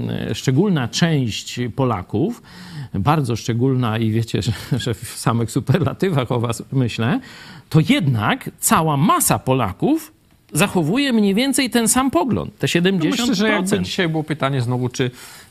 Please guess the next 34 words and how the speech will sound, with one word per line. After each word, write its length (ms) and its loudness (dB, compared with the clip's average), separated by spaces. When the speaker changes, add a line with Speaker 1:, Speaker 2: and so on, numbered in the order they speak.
Speaker 2:
czy, 140 0
mm, 540 0
kara 240 2
śmierci 380 0
należy 360 0
się 360 -2
właśnie 320 -2
tym 200 -2
najgorszym 460 0
mordercom 480 0
z 40 -8
premedytacją, 680 -2
to 140 -6
pewnie 300 -2
też 200 -2
duża 440 0
część, 420 -6
e, 40 -8
pewnie 260 0
duża 320 2
większość 400 -2
by 140 -2
była 280 -2
za 180 0
Speaker 1:
A 40 -2
myślę, 280 -2
że 140 0
dzisiaj 320 2
Speaker 2:
w 40 -2
Speaker 1:
to 100 2
by 40 0
Speaker 2:
Polsce. 140 2
Speaker 1:
było, 380 2
tak 280 -2